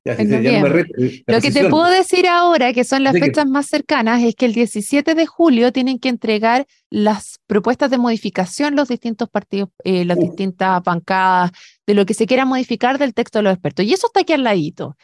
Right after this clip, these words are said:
Speaker 2: Y para eso, bueno, te, aprovecho de contar que estuve conversando el día de ayer con Lorena Gallardo, porque me puse como una meta de, antes de este programa, para traer las cosas fresquitas,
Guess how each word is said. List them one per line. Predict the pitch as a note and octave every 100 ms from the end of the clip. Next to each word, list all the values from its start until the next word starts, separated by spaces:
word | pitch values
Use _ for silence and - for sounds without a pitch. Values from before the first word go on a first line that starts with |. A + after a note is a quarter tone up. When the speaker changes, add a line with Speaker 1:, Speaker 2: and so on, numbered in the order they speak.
| _ -
Speaker 2:
Y | G3
para | G3 G3 G3+
eso, | A3 C#4 - E4
bueno, | A#3+ B3 F3+
te, | -
aprovecho | F#3+ G3 G#3+ A3+ C4
de | B3
contar | A#3+ B3+ -
que |
estuve | B3 B3 B3+
conversando | B3 A#3 A3+ A#3+ B3
el | A#3+
día | A#3+ A#3
de |
ayer | A3 A3 A3
con | B3
Lorena | G3+ G3+ A3+
Gallardo, | A#3 F#3+ D3+ F#3+
porque | A3 G3 F#3
me | E3
puse | G#3+ A#3+
como | A#3 A3 G3+ _ _ -
una | G3+ A3
meta | G3 G#3 D#3+ F3 A#3+ -
de, | F3+ F#3+ -
antes | G#3+ B3 C#4+
de |
este | D4 D4
programa, | C4+ B3+ C#4+
para | C#4 A3+
traer | G#3 G#3
las | A#3+ B3
cosas | C4 D4+ C#4+
fresquitas, | A3 - C4+ D4